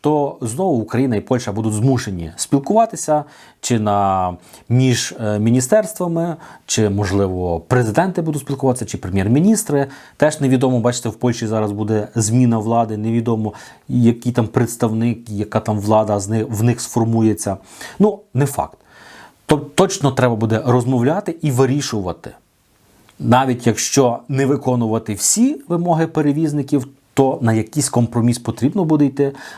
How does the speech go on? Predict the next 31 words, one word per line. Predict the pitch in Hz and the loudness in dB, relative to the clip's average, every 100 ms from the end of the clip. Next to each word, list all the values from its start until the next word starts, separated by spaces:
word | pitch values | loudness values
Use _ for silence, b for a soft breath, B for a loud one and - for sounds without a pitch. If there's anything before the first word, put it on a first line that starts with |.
| - | -2
а | 107 | -2
це, | - - | 2 0
в | 101 | 0
свою | - 160 | 0 0
чергу, | 127 160 127 | 0 0 0
буде | 104 117 143 135 117 - | 0 0 2 0 -2 -8
впливати | - - 123 117 120 127 127 | -16 0 2 4 4 2 2
на | 104 104 | 2 2
українського | 120 - 104 98 92 90 87 | 0 -2 0 0 -2 -2 -2
перевізника. | 87 82 80 76 - - - | -4 -4 -6 -6 -10 -12 -4
Звичайно, | - 127 165 143 127 | 2 4 4 2 2
подивимось, | 151 208 262 208 - | 4 4 4 0 0
це | - 131 | 0 0
буде | 117 110 | 0 -2
справа | - 113 113 107 101 117 | -2 -2 0 0 -2 -4
дипломатів, | 107 127 135 147 214 - 127 | -2 0 0 0 -2 -2 -4
які | 110 120 | -2 0
між | 113 - | 0 0
собою | 113 113 110 | 0 2 0
будуть | 110 113 | 0 -2
спілкуватися | - 123 120 139 165 - 113 110 | 0 0 0 0 -2 -2 -2 -2
і | 131 | -2
вирішувати | 113 117 113 - 98 92 | 2 2 0 -2 -6 -6
ті | 98 98 | -10 -6
чи | 110 | -2
інші | 107 - | 0 0
питання. | 123 - 214 196 120 B B B | -2 0 0 0 -6 B B B
Сподіваюся, | - - - 123 196 - 117 | -8 -2 2 2 2 -2 -6
що | - 110 104 | -4 -2 -2
для | 92 98 95 90 | 0 0 2 0
України | - 117 120 101 117 202 151 | -2 -2 0 0 0 0 -2